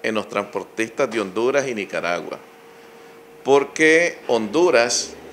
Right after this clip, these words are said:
está permitiendo que se carguen contenedores que no tienen ninguna, no tienen ninguna autorización para cargar contenedores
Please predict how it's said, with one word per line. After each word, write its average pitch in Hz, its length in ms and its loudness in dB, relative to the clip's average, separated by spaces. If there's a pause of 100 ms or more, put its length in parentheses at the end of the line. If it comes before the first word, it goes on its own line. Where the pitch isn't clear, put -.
está 117 360 0
permitiendo 123 880 -2 (720)
que 104 140 -2
se - 240 -4
carguen 113 420 0
contenedores 101 880 -4 (760)
que 104 140 0
no 98 320 -2
tienen 117 560 -4 (720)
ninguna, 101 1500 -2 (720)
no 117 160 -4
tienen 123 380 -2
ninguna 117 800 -2 (160)
autorización 107 1160 -2 (460)
para 98 240 2
cargar 98 360 -2
contenedores 107 800 -2